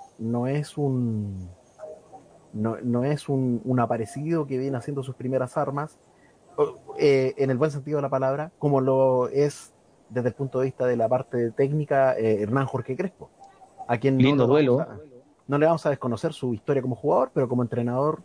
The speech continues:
Speaker 1: literalmente, está haciendo lo, lo primero, como, y, y está, digamos, eh, con un, eh, digamos, estilo de juego muy pro-, muy propositivo, a pesar de que el día sábado, en el segundo tiempo, Coquimbo Unido los hizo ver muy mal,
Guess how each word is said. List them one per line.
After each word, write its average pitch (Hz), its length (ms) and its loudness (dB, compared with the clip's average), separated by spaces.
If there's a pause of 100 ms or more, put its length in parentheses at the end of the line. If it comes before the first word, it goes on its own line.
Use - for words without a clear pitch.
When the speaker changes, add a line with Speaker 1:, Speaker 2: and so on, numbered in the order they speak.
(400)
Speaker 1:
literalmente, 131 640 2
está - 120 -6
haciendo 131 260 -4
lo, 107 300 -2 (680)
lo 113 160 0
primero, 147 460 0
como, 113 680 -6 (760)
y, 131 160 0
y 147 100 4
está, 156 320 2
digamos, 135 400 -2 (680)
eh, 123 200 -6
con 131 160 2
un, 147 120 2
eh, 131 140 0 (180)
digamos, 117 420 -2
estilo 151 280 0
de 131 60 2
juego 143 300 0
muy 151 200 0
pro-, 131 320 -2 (420)
muy 160 140 4
propositivo, 156 800 -2
a 143 100 0
pesar 160 300 0
de 151 120 -2
que 139 280 0
el 120 140 -2
día 139 260 -4
sábado, 143 460 0 (460)
en 127 120 -2
el 113 80 -2
segundo 156 480 2
tiempo, 160 400 0
Coquimbo 139 460 -6
Unido 147 280 -2
los 123 180 -2
hizo 139 200 -6
ver 135 160 -2
muy 151 220 0
mal, 151 360 -4